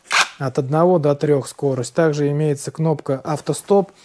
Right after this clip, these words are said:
прорезиненная ручка, реверс, вращение имеется, да,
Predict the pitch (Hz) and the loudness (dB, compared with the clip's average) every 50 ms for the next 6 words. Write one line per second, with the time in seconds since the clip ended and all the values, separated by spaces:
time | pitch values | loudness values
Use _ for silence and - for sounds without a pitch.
0 | - - - - 170 170 170 170 175 185 180 185 180 170 160 156 147 147 147 160 | -20 -12 -4 0 2 2 4 4 2 2 2 2 2 2 2 0 0 0 0 2
1 | 175 208 208 185 - - - 123 117 - - - - - - - - _ - 143 | 2 2 2 0 -2 -6 -8 -8 -8 -10 -18 -20 -20 -20 -20 -20 -20 _ -6 0
2 | 147 175 185 180 156 147 135 - - - - _ _ _ _ _ _ _ - - | 2 4 4 4 2 0 -2 -4 -6 -12 -14 _ _ _ _ _ _ _ -18 -12
3 | - 143 147 151 147 - - 208 202 202 196 180 165 156 151 147 147 139 135 127 | -6 -2 -2 0 2 4 4 6 6 6 4 4 2 2 0 0 0 -2 -2 -4
4 | - 135 123 147 160 160 170 170 | -4 -4 -2 0 2 2 0 -2